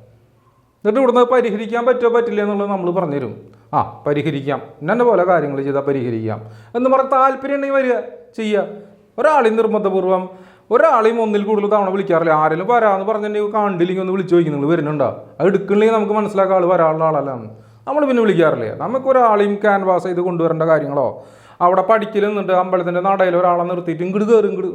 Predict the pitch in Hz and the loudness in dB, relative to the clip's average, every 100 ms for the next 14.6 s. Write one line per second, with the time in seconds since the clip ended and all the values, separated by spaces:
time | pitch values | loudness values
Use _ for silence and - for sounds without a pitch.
0 | 208 220 220 214 220 202 143 139 147 117 | -4 -4 -4 -2 2 2 0 -4 -6 -8
1 | - - - - 208 220 240 247 240 233 | -10 -20 -20 -6 -2 2 2 2 0 -2
2 | 233 240 214 220 208 196 202 208 214 208 | 0 2 2 0 0 0 2 2 0 -2
3 | 175 185 175 175 180 165 151 147 156 160 | -4 -2 -2 -2 -2 -4 -6 -8 -4 -2
4 | 139 143 185 196 214 220 196 170 156 160 | -2 -2 -4 -2 -2 0 2 2 2 0
5 | 151 123 101 - - _ _ - 202 202 | -2 -2 -8 -16 -20 _ _ -2 2 4
6 | 208 233 165 151 147 165 190 208 170 196 | 4 2 0 0 -2 -2 -4 -4 -4 -2
7 | 170 147 139 143 139 117 113 135 147 143 | 0 0 -2 -2 -6 -6 -6 -6 -4 -2
8 | 135 143 131 143 117 110 110 143 208 262 | -2 -2 -2 -2 -2 -4 -10 -10 -6 -6
9 | 185 143 - - - _ _ _ _ _ | -4 -4 -6 -16 -20 _ _ _ _ _
10 | - 165 226 302 - 277 247 247 247 240 | -2 2 2 2 0 0 0 0 -2 0
11 | 240 214 220 214 208 175 170 165 175 165 | -2 -2 -4 -4 -4 -4 -4 -4 -2 -4
12 | 170 175 170 175 175 - - - - 170 | -2 0 2 2 0 -10 -18 -18 0 2
13 | 180 233 262 262 262 254 254 247 240 202 | 2 0 0 -2 0 2 0 0 -4 -2
14 | 202 196 170 156 127 | -2 -2 -2 -4 -8